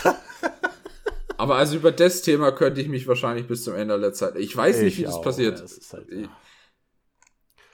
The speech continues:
Speaker 2: Oder, ja, stimmt, wobei, es ist, glaub ich, gar nicht der A drei, sondern es ist dieser, es ist dieser A eins City Cruiser oder wie auch immer der heißt.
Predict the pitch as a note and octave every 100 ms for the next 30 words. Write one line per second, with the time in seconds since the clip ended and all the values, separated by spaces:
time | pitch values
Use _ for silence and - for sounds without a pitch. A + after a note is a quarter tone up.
0 | _ B2+ B2 - B2 - - F#3+ - A2
1 | C3+ - B2+ C#3 C#3+ A2+ B2 D3+ - F3
2 | D3 D3+ D3 D3 A2 B2 - C3+ E3+ D3
3 | C3 B2 C3+ C3 C#3 B2+ A#2 A2+ - -
4 | - - A2+ B2+ B2+ C3+ B2+ B2 A2 G#2+
5 | G#2 G#2 G#2+ F#2+ C3+ C#3+ C3 E3+ F3 F3+
6 | C#3+ - C#3+ C#3 B2+ B2+ B2 B2 B2 B2
7 | B2 A#2 A2+ A#2+ A#2 A#2 -